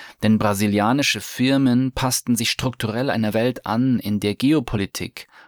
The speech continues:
und nicht allein der Preis den Marktzugang bestimmt. China biete Verlässlichkeit und Volumen. Beides könnten die U S A mit ihren dauernden Zolldrohungen nicht mehr garantieren.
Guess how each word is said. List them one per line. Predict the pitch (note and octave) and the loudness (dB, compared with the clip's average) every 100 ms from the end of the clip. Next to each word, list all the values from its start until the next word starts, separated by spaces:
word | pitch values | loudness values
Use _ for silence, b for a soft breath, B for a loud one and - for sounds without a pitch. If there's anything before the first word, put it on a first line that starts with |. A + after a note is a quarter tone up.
| - | -10
und | F#2 F2 | -6 -4
nicht | G2+ G2 - | -4 -2 -2
allein | G#2 A2+ | 0 2
der | G#2+ | 0
Preis | - - A#2 B2 F2 - - | 0 -2 0 0 -2 -8 -8
den | E2+ F2 | -6 -4
Marktzugang | F#2+ G2+ - - G#2 F2 F2 | -4 -4 -6 -8 -6 -6 -4
bestimmt. | F2+ - G#2 F2+ E2 - b b b b b _ | -4 -2 0 0 -2 -12 b b b b b _
China | - - A#2 E3+ F3 | -14 -2 0 2 0
biete | C#3+ D3+ D3 D#3 | -2 -4 -4 -4
Verlässlichkeit | D#3+ A#2 F#2 - F2+ - F2+ E2 - - | 0 0 0 -4 -8 -6 -4 -4 -6 -6
und | G#2+ A2 - | -2 -2 -4
Volumen. | A2+ C#3 D3 A#2 D2+ C2+ - _ _ B B B B B - | -2 0 2 0 -2 -10 -18 _ _ B B B B B -4
Beides | F#2+ C3+ F3 - | 0 0 0 0
könnten | C#3 D3 - C#3 | 2 0 0 0
die | B2+ | 2
U | A#2+ | 2
S | A#2 - | 0 -2
A | B2+ D3+ | -2 0
mit | D#3 C#3+ - | -2 -2 -2
ihren | C3+ B2+ B2+ | 0 2 2
dauernden | G#2+ A#2 C3 A#2+ G#2+ G#2 | 2 4 4 4 4 2
Zolldrohungen | - A2+ A#2+ - G2 F#2+ G2 A2 | 2 2 0 0 0 0 2 2
nicht | F#2 D2 - | 0 -4 -8
mehr | F2+ D#2+ | -6 -6
garantieren. | - E2+ F2 G#2+ - E2 A#1+ G2+ | -6 -6 -4 -6 -6 -10 -12 -14